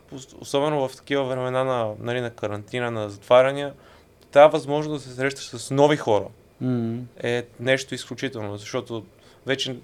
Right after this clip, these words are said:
Speaker 1: примерно, една година, всяка седмица успявам да се срещам с нов човек и да си поговорим час-два,
Speaker 2: Мгм.
Speaker 1: което е супер ценно.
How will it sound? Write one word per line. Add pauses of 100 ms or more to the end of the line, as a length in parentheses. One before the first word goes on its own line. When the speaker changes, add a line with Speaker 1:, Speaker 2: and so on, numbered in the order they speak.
(400)
Speaker 1:
примерно,
една
година, (380)
всяка
седмица
успявам
да
се
срещам
с
нов
човек
и
да
си
поговорим
час-два, (280)
Speaker 2:
Мгм.
Speaker 1:
което
е
супер
ценно.